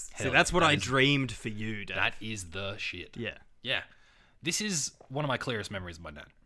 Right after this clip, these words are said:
Speaker 2: right?
Speaker 1: Yeah.
Speaker 2: And as she got older, like, you know, like many people, she got Alzheimer's, and, and the birds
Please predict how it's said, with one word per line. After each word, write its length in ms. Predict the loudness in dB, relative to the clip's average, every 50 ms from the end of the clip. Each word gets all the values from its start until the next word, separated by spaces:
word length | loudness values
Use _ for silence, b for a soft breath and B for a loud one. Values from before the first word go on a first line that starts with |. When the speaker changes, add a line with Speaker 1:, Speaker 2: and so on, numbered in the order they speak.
| _ -10
Speaker 2:
right? 100 | -6 -6
Speaker 1:
Yeah. 580 | -6 -8 -10 -18 -20 -20 -20 -20 -20 -12 -10 -8
Speaker 2:
And 120 | -8 -6 -4
as 100 | -4 -4
she 100 | -4 -2
got 160 | -4 -4 0 2
older, 340 | 2 2 4 4 2 2 2
like, 220 | 2 0 -2 -2 -4 -10 -10
you 80 | -8 -6
know, 80 | -8 -8 -8 -8
like 140 | -10 -6 -4
many 140 | -4 -2 -2
people, 180 | -2 -2 0
she 80 | 0 -2
got 120 | -2 -2 -2
Alzheimer's, 500 | -2 -4 -2 -4 -4 -4 -4 -4 -6 -6
and, 160 | -8 -8 -8
and 280 | -8 -6 -6 -6 -6 -6 -8 -12 -14 -16 -18 -18 -16 -16 -16 -16 -16 -14 -14
the 80 | -16
birds 600 | -12 -8 -4 -2 -2 -2 -2 -4 -6 -8 -10 -10